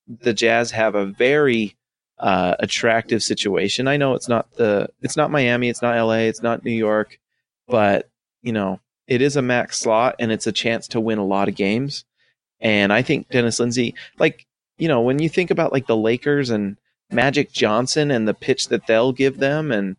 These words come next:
and then you think about Dennis Lindsey going there with Quinn Snyder and them saying, "We can guarantee twenty-three points per game for you. We are gonna give you a max slot. You are gonna get a starting position in a position where you're gonna look really,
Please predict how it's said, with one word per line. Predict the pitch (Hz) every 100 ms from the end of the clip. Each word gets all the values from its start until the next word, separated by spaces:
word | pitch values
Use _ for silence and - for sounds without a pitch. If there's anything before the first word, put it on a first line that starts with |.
| _ _ _ _ _ _ -
and | 120
then | 135 151
you | 139
think | 151 143
about | 131 120 -
Dennis | 120 127 127
Lindsey | 120 120 135
going | 127 127 127
there | 127 127
with | 107 -
Quinn | 127 123
Snyder | - 107 104 123
and | 113
them | 107 110
saying, | 117 107
"We | 113
can | 139 120
guarantee | 101 110 117 104 - 120 127
twenty-three | - 117 120 123 107
points | 120 113
per | - -
game | 95 113
for | 120 127
you. | 123 131 147 _ _ _ _ -
We | 123
are | 107
gonna | 113 101
give | 92 101
you | 101
a | 92
max | 92 90 -
slot. | - 120 131 170 - _ _
You | - 123
are | 113
gonna | 104 101 101
get | 101
a | 98
starting | - 107 101
position | - 110 104 131 170 175 -
in | 120
a | 101
position | - 113 117 123
where | 107
you're | 104 123
gonna | 139
look | 110 110 -
really, | - - 131 143 131 123 123